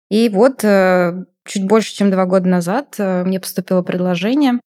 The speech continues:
от которого было невозможно отказаться, потому что оно было настолько неожиданным. А, это для меня был такой определённый вызов, а, прийти и, скажем так, возглавить весь этот блок, э, связанный с онлайн-образованием, о котором я, в общем-то,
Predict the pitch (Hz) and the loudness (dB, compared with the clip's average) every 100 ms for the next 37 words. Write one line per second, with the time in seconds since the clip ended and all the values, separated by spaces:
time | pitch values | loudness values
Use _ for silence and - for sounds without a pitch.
0 | - - - 190 208 202 208 208 208 220 | -6 -4 0 2 4 4 2 2 2 2
1 | 214 180 180 175 185 180 202 - 208 202 | 2 2 -2 0 -2 0 -2 -4 -8 -6
2 | - 190 185 - 185 185 185 185 180 180 | -2 -2 -2 -4 -2 -2 -2 0 -2 -2
3 | 196 185 185 185 175 208 247 233 185 185 | -2 -2 -2 0 0 -2 0 0 -2 -6
4 | - - - - - 180 175 180 190 180 | -16 -20 -20 -18 -6 0 2 2 0 0
5 | 170 175 175 175 165 160 156 165 - 170 | 2 2 2 0 -2 -4 -6 -8 -4 -4
6 | 160 160 - - - 180 175 196 185 165 | -4 -6 -10 -10 -4 -2 2 2 2 0
7 | 156 208 220 - - 175 170 170 151 _ | -4 -4 -6 -6 -8 -4 -4 -6 -10 _
8 | _ - 180 175 - 220 226 208 170 - | _ -6 -6 -6 -6 -2 0 0 -2 -2
9 | 180 180 175 - - _ _ - 175 170 | 0 0 -2 -8 -20 _ _ -6 -4 -4
10 | 170 170 175 185 185 190 190 170 - 170 | -4 -4 0 0 2 0 0 -4 -8 -6
11 | 170 165 - 165 170 175 180 - 175 175 | -6 -4 -6 -4 0 0 -2 -6 -6 -6
12 | - 170 170 175 165 - 175 170 170 165 | -4 -4 -2 -2 -6 -6 -6 -4 -4 -4
13 | 175 170 170 247 262 185 - 175 196 190 | -4 -2 0 2 2 0 -4 -4 0 0
14 | 185 175 185 - 180 175 | 0 -2 -4 -6 -6 -6